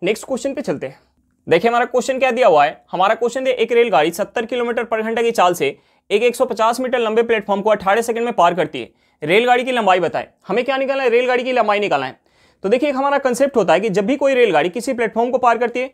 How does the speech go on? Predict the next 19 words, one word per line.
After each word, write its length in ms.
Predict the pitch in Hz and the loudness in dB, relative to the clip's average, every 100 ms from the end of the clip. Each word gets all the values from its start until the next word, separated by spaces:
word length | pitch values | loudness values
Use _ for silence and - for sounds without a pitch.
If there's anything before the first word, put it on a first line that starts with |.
| _ | _
किसी 200 | - 202 | -8 -4
पुल 240 | 269 226 240 | -2 -2 0
को 100 | 254 | 2
पार 180 | 247 233 | 2 2
करती 220 | 240 254 | -2 -4
है 160 | 269 - | -6 -4
या 120 | 165 | -2
किसी 280 | 190 247 269 | 0 -2 -6
दूसरे 300 | 220 202 254 | -6 0 2
रेलगाड़ी 400 | 214 220 233 233 | 4 2 2 0
को 80 | 262 | 0
पार 200 | 240 196 | 0 0
करती 220 | 196 196 | 0 -4
है, 60 | 240 | -4
तो 80 | 240 | -2
उस 220 | 233 240 | -4 -4
केस 200 | 277 277 | -6 -4
में 120 | 262 | 0
रेलगाड़ी 400 | 190 156 147 190 | 2 2 2 0